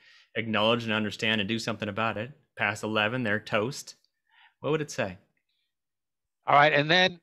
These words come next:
Speaker 2: well, I wanna tell people how to follow up with my company. So we
Speaker 1: Yes,
Speaker 2: meet you
Speaker 1: sir.
Speaker 2: where you are.
Speaker 1: Yep.
Speaker 2: All right. The book in the last year, Probably Taken for a Ride by Bob. Oh, no, no, no. The Ride of a Lifetime by Bob Iger, former C E O of Disney.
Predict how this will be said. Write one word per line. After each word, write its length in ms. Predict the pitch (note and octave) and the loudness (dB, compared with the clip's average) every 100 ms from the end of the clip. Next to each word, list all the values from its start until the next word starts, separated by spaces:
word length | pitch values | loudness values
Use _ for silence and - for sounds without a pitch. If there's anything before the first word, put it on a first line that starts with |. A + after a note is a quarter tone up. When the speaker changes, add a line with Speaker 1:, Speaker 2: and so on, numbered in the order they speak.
| - | -4
Speaker 2:
well, 180 | D3+ C#3 | 2 2
I 40 | |
wanna 140 | D3 | 2
tell 200 | C3+ D3+ | 0 0
people 320 | C#3 C#3+ C3+ C#3 | 0 -2 2 4
how 80 | |
to 80 | C3+ | 4
follow 340 | - C3+ C3 B2+ | 4 2 4 2
up 120 | B2 | 0
with 80 | A#2 | -6
my 120 | A2+ | -4
company. 460 | - C3 A#2 F2+ | 0 -2 -2 -10
So 200 | F#2+ - | -14 -14
we 80 | G#2+ A2 | -12 -2
Speaker 1:
Yes, 220 | A2 B2 | -2 2
Speaker 2:
meet 100 | C#3 | 4
you 40 | |
Speaker 1:
sir. 40 | B2 | 4
Speaker 2:
where 80 | |
you 240 | G#2+ G#2 G#2+ | 2 -4 -4
are. 200 | G2 - _ _ _ - | -4 -6 _ _ _ -6
Speaker 1:
Yep. 200 | G#2 C3 - - - - | -4 -4 -8 -20 -16 2
Speaker 2:
All 100 | D3+ | 6
right. 180 | D#3 - | 6 4
The 80 | C#3 | 4
book 260 | G#3+ - | 4 4
in 60 | G#3 | 2
the 80 | D#3+ | 4
last 440 | D#3+ D3+ B2+ - | 6 6 4 0
year, 140 | C3+ A#2+ | -2 -4
Probably 600 | - E3+ F3 F3 D3 C#3 | 0 4 4 4 -2 -2
Taken 400 | - D3 - - | 0 0 0 -6
for 180 | B2 | -2
a 40 | A2 | 0
Ride 340 | A2 A2 F#2+ | 4 4 2
by 160 | G2+ G2+ | 0 -4
Bob. 420 | - G#2+ G#2 G#2 _ | 0 2 2 2 _
Oh, 80 | C3+ | -4
no, 180 | C#3 C3 | 2 2
no, 140 | B2 | 2
no. 160 | G#2 F#2 _ - _ - | -2 -6 _ -20 _ -10
The 80 | |
Ride 280 | A#2 C#3+ D#3 | 2 6 6
of 60 | C3+ | 6
a 40 | |
Lifetime 640 | A2 B2 B2+ - - F#2 - _ _ _ _ _ - | 2 4 2 0 -10 -12 -14 _ _ _ _ _ -4
by 140 | A#2 | -2
Bob 440 | G2+ B2 B2+ B2 - | 2 6 6 4 2
Iger, 340 | A2+ A2 G2+ - _ _ _ _ - _ - | 2 2 0 -10 _ _ _ _ -20 _ -18
former 500 | - C#3 C#3 C#3 C3 | -10 -4 -4 -2 -6
C 400 | - - B2+ B2 | -6 -6 -6 -6
E 60 | |
O 80 | A#2+ | -8
of 140 | G#2+ F#2+ | -8 -8
Disney. 420 | G#2+ F2+ _ | -10 -10 _